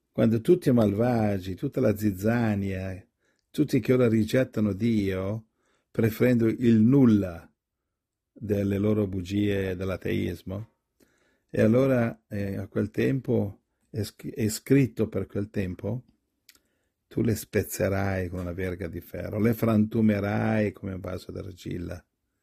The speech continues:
E poi dice ancora, "Rendete omaggio al Figlio,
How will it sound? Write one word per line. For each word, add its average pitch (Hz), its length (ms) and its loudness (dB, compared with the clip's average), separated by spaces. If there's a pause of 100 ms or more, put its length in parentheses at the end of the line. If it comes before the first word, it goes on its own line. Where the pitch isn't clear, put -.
(320)
E 107 80 -12
poi 104 160 -6
dice 95 260 -6
ancora, 98 480 -4 (380)
"Rendete 123 680 6
omaggio 120 520 2
al 92 120 -2
Figlio, 92 920 -8